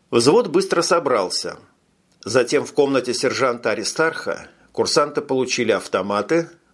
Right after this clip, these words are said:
по шестьдесят патронов на каждого и защитные шлемы с пластиковым забралом. Для пущей важности взвод вывели на улицу через окно прачечной,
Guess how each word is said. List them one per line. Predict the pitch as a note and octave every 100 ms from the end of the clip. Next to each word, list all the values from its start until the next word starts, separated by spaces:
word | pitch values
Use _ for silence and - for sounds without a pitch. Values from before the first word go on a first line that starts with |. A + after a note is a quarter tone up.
| _
по | A#2
шестьдесят | - B2+ C3 C3+ C#3 -
патронов | G#2 B2+ B2 G#2+ -
на | G2
каждого | - A2+ A2 E3 E3+ F3 - _ _ -
и | A#2
защитные | B2 - - F3+ F#3+ F#3+
шлемы | F#3 C3+ B2 A2
с | -
пластиковым | - A#2+ A#2 - C3 C3+ C3
забралом. | B2+ C3+ A#2 E2+ C2+ C2+ - _ _ _ _ _ _ -
Для | A#2 A2
пущей | C3+ B2 - A2+
важности | A2 D3 D3 G#2+ - - F2 -
взвод | G#2+ A2+ C3+ C#3
вывели | B2+ C3 B2+
на | B2+ B2
улицу | C3 B2+ C3+
через | B2 B2 A#2+
окно | B2+ - C#3
прачечной, | - C3+ G#2+ - E2+ - D#2 -